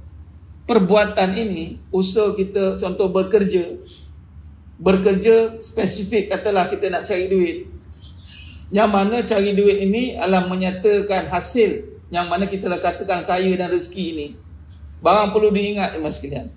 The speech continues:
Bila sebut kaya dan rezeki, hasil tetap pada Allah. Dan perkara yang patut kita lihat di sini, di manakah keberkatan duit itu.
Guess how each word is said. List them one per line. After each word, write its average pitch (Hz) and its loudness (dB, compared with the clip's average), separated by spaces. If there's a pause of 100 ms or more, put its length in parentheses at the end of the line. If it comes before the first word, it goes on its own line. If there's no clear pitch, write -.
(220)
Bila 180 2
sebut 226 2
kaya 226 2
dan 208 0
rezeki, 247 -2 (180)
hasil 247 -2
tetap 233 0
pada 185 -2
Allah. 156 -6 (460)
Dan 151 0 (160)
perkara 202 2
yang 208 2
patut 208 2
kita 190 2
lihat 185 4
di 175 -2
sini, 175 -6 (260)
di 175 -2
manakah 190 -2
keberkatan 180 2
duit 147 2
itu. 120 -10